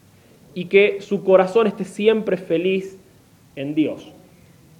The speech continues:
Ah, ¿y qué tiene que ver esto con lo que venimos diciendo? Lo que tiene que ver es que en algún punto el Baal Shem Tov nos recuerda que muchas de las transgresiones, los malos pensamientos y las emociones negativas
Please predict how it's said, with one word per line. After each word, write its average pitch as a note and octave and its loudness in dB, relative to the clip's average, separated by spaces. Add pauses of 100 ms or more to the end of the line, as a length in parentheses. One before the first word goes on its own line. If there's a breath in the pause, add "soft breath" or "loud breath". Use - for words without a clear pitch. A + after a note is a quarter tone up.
(160)
Ah, C#3 -10 (180)
¿y F#3+ -12
qué A#3 -4
tiene A3 -6
que G#3+ 2
ver G#3 4
esto A3 -4
con E3 2
lo D#3 2
que D#3+ 0
venimos F#3 0
diciendo? F#3 -6 (760 soft breath)
Lo D3+ -6
que E3+ -2
tiene A3 0
que F#3+ 0
ver G#3 0
es F#3+ -2
que F3 -6
en E3+ -2
algún F3+ -2
punto G3+ -2
el C#3+ -2
Baal E3+ 2
Shem G3+ -2
Tov D#3 0
nos C#3 -6
recuerda D3+ -2
que D3+ -6
muchas A3 -6
de F#3 -6
las E3+ -10
transgresiones, D#3+ -4
los D3 -8
malos F#3 -4
pensamientos E3 -6
y D#3 -8
las C#3+ -10
emociones D#3 -6
negativas F#3+ -2